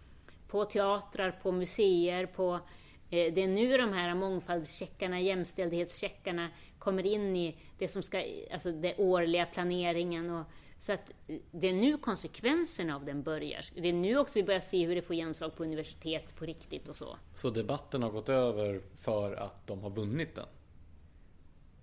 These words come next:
Speaker 1: Ja, sen om det har vunnit, men det, det kommer säkert att bölja, det kommer förhoppningsvis komma ett uppror så småningom. Men jag menar, det är ju nu vi ser hur man börjar kvotera in annan litteratur på, på listor på universiteten. Så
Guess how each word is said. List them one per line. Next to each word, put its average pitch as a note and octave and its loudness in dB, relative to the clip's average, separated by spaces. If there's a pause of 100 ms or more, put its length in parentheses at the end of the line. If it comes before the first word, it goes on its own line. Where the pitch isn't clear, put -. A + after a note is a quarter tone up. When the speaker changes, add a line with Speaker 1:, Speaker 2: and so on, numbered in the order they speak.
(640)
Speaker 1:
Ja, C3 -14
sen F#3+ -4
om C#4 2
det C4+ 4
har A3+ 2
vunnit, G#3 4
men F3+ 0
det, F#3 2
det F3+ -2
kommer B3 -2
säkert G3+ -4
att F#3 -4
bölja, F#3 0 (120)
det F3+ -4
kommer G3 -6
förhoppningsvis G3 -4
komma F#3 -2
ett F3+ -4
uppror F3+ -4
så F3+ -10
småningom. F#3 0
Men G3+ 2
jag F#3+ 2
menar, F3+ 0 (340)
det G3 4
är F#3+ 8
ju F#3 6
nu F#3 4
vi B3+ 2
ser A#3+ 2
hur A3+ 6
man G3+ 0
börjar F#3 2 (760)
kvotera G#3 2
in F#3+ 4
annan F#3 0
litteratur F#3 -2
på, F#3+ -2 (260)
på F#3 0
listor F#3 0
på F#3 0
universiteten. F3+ 0
Så F#3 -2